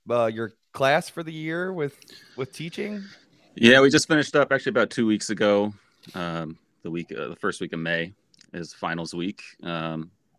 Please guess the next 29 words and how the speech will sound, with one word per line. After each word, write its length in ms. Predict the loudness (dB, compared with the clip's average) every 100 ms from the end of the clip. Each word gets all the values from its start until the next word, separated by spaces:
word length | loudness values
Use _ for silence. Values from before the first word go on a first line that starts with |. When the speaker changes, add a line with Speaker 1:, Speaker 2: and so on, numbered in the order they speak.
| _
Speaker 2:
so 200 | -10 -4
yeah, 140 | 0 0
I 60 |
just, 320 | -2 -8 -8 -6
uh, 220 | -6 -6
posted 360 | -4 -6 -6
this 200 | -10 -8
morning 420 | -4 -4 -4 -6 -8 _ _ _ _
a 60 | 0
little 220 | 2 2
video 400 | 0 0 0 0
of 200 | -2 -4
a, 400 | -4 -4 -4 -8 -12 _ _ _
a 100 | -12
set 380 | -8 -4 -4 -4
I 80 | -10
performed, 720 | -10 -12 -10 -8 -8 -10 -14 -20 _ _ _
uh, 280 | -12 -12 -12
for 180 | -10 -6
my 100 | -6
students. 600 | -8 -8 -8 -8 -12 -6
They 120 | -2
all 120 | -2
have 100 | -2
to 100 | -6
perform 360 | -8 -8 -8 -8
a 80 | -8
final 300 | -6 -6 -6
set, 300 | -2 -2